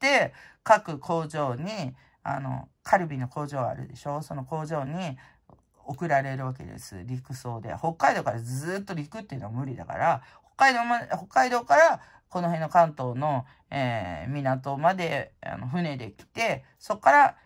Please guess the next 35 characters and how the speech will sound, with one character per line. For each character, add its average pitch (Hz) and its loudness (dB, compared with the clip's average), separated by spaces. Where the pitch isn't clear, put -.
あ 156 0
の、 131 -4
陸 135 -6
送 160 -4
で 151 -4
わ 135 -2
ー - -6
っ 131 -12
と - -20
こ - -16
う、 - -20
工 151 -8
場 131 -8
に 90 -14
わ 110 -10
ー 101 -10
っ - -12
て - -20
行 - -16
く 151 -10
っ - -10
て - -20
い 65 -14
う 82 -12
イ 131 -6
メ 127 -2
ー 107 -8
ジ - -18
な 135 -14
の 65 -12
で、 117 -10
お 156 -10
そ 240 0
ら 247 4
く、 269 0